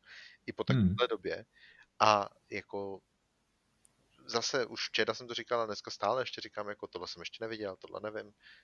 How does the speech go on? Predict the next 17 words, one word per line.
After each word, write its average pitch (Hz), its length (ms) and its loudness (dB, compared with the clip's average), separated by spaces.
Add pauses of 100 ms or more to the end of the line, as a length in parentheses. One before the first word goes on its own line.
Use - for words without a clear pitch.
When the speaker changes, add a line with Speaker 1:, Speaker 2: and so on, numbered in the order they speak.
(120)
Speaker 1:
Tak 98 120 2 (500)
to - 140 -4
asi - 200 -6
není 123 160 -4
úplně 107 300 -8
jako 95 400 -6 (240)
vizitka 98 640 -2
špatný - 560 0
hry, 95 120 -6
která 92 280 2
by 101 160 -4
zrovna 95 360 -4
jako 95 320 -8 (300)
trpěla 95 400 -2
na 95 100 -6
nedostatek 92 500 -10
obsahu. - 380 -8